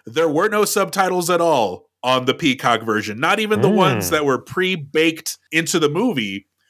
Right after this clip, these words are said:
Speaker 1: So we're watching the movie, and there's a fair amount of this movie that takes place either in different languages, uh, in sign language. So if you're not watching with subtitles, you miss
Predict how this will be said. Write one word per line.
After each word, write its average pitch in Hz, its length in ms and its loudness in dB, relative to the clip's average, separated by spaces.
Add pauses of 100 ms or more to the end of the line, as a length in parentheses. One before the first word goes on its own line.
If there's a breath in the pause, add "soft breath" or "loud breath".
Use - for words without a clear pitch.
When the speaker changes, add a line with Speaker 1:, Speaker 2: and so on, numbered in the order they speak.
Speaker 1:
So 180 200 0
we're 180 120 0
watching 196 360 0
the 156 80 2
movie, 156 540 0
and 156 160 -2
there's 330 180 0
a 349 100 -4
fair 220 360 0
amount 202 300 0
of 147 80 -6
this 127 180 -4
movie 123 220 -2
that 120 140 -4
takes 127 220 -2
place 110 500 0
either 107 240 -2
in 104 100 -4
different 98 240 -10
languages, 151 640 2 (220)
uh, 107 360 2
in 107 180 -2
sign 151 420 0
language. 160 540 -2 (360)
So - 400 2
if 165 120 0
you're 170 100 2
not 202 240 0
watching 196 340 -2
with 185 120 -2
subtitles, 139 640 0
you 160 160 2
miss 160 580 0